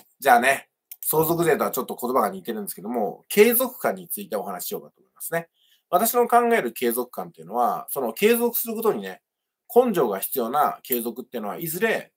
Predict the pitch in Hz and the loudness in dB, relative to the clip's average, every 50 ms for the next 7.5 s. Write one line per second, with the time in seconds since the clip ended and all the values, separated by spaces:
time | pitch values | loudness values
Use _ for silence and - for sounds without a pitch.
0 | _ _ - - 165 175 196 202 196 190 190 202 196 196 - - - 165 151 156 | _ _ -6 -4 -2 0 2 2 2 2 2 0 0 0 0 -6 -10 -12 -14 -16
1 | - - - - _ _ _ _ - - 156 143 139 - 220 240 233 - 277 262 | -18 -18 -18 -20 _ _ _ _ -6 -4 -2 -2 0 2 2 2 2 0 -2 0
2 | 214 190 240 214 196 190 180 - 240 233 220 226 202 196 - - - - 143 170 | 0 0 0 0 -4 -8 -4 -4 -4 -2 -2 -4 -8 -8 -6 -6 -6 -4 -4 -4
3 | 202 190 110 101 - 151 190 - 92 82 73 _ - - - _ _ _ _ _ | -4 -4 -4 -6 -6 -6 -6 -6 -10 -16 -20 _ -18 -20 -20 _ _ _ _ _
4 | _ _ _ _ _ _ _ _ _ _ _ _ _ _ _ - - 208 214 226 | _ _ _ _ _ _ _ _ _ _ _ _ _ _ _ 2 4 4 4 4
5 | 247 240 233 240 247 208 165 120 110 101 98 98 - - _ _ _ _ _ _ | 0 -4 -4 -2 -2 0 0 0 -2 -2 -4 -8 -8 -12 _ _ _ _ _ _
6 | _ _ - 156 170 226 285 294 - 214 156 127 113 98 95 92 95 98 - - | _ _ -4 -2 0 2 2 2 0 0 -2 -2 -2 -4 -4 -6 -6 -8 -10 -12
7 | - _ _ - 131 110 90 - - | -20 _ _ -2 -2 -2 -2 -4 -8